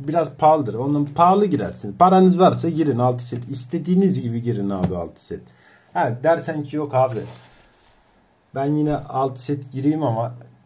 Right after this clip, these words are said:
uygun bir bütçe çıkartır mısın bana? Kask olarak kardeşim altı set. Şurada bir tane kaskımız vardı bizim böyle önü siyahlı miyah. İşte bu abicim. Şu kaskı alıyorsun. Tamam mı? Yemin ediyorum sana Robocop gibi içeri gir. Hem uygun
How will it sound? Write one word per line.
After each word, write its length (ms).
uygun 340
bir 100
bütçe 320
çıkartır 480
mısın 400
bana? 320
Kask 320
olarak 360
kardeşim 480
altı 260
set. 300
Şurada 440
bir 100
tane 240
kaskımız 540
vardı 300
bizim 200
böyle 140
önü 300
siyahlı 540
miyah. 320
İşte 320
bu 180
abicim. 320
Şu 180
kaskı 380
alıyorsun. 520
Tamam 280
mı? 180
Yemin 360
ediyorum 340
sana 240
Robocop 580
gibi 220
içeri 380
gir. 220
Hem 240
uygun 400